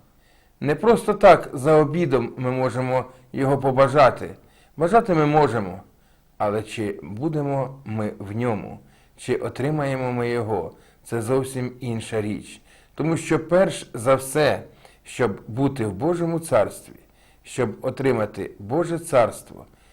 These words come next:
ми повинні знати, що, живучи на цій землі, в нашому тілі, ми повинні прикласти максимум зусиль для того, щоб отримати це царство. А саме, перш за все, примиритися з Богом.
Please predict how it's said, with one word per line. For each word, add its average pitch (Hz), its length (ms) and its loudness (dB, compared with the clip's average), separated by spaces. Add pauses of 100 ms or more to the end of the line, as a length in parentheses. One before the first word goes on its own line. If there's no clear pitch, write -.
(360)
ми 113 400 -4
повинні 117 440 -2
знати, 117 580 -2 (260)
що, - 460 -4 (140)
живучи 113 540 -2
на 185 120 2
цій 180 220 -4
землі, 143 560 0 (480)
в 113 240 -6
нашому 156 500 -2
тілі, 107 480 -2 (340)
ми 113 120 -6
повинні 117 460 0
прикласти 113 720 -2
максимум 117 880 -4
зусиль 101 540 -6 (580)
для 104 200 -6
того, 131 260 0
щоб 117 340 -8
отримати 110 480 -6
це 101 140 -14
царство. 95 560 -6
А 131 100 -2
саме, 123 440 2 (500)
перш 151 200 0
за 147 140 0
все, 107 360 -2 (340)
примиритися 117 760 0
з 101 80 -8
Богом. 98 480 -4